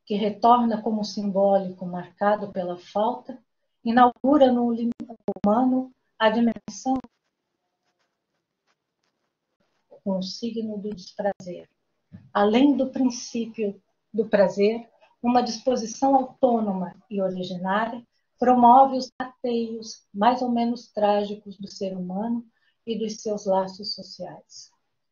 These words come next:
Essa força constante opera no organismo, destruindo-o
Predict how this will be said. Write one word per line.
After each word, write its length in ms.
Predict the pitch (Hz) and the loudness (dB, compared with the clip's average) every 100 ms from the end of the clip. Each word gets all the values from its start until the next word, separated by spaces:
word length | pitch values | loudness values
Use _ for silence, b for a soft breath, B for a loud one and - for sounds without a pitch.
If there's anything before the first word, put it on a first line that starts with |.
| _ _ | _ _
Essa 260 | 180 180 196 | -10 -6 -8
força 460 | - 220 214 185 | -6 -8 -8 -10
constante 800 | - 180 - - 220 233 226 - _ _ _ _ | -12 -12 -12 -6 -6 -6 -10 -18 _ _ _ _
opera 520 | 196 190 233 247 254 | -8 -2 4 6 6
no 140 | 233 220 | 0 -4
organismo, 800 | 208 202 196 190 220 226 214 - | -4 -4 -4 -4 -6 -8 -12 -12
destruindo-o 960 | 190 202 214 - 247 262 277 214 175 175 | -10 -6 -6 -6 -2 0 0 -2 -6 -12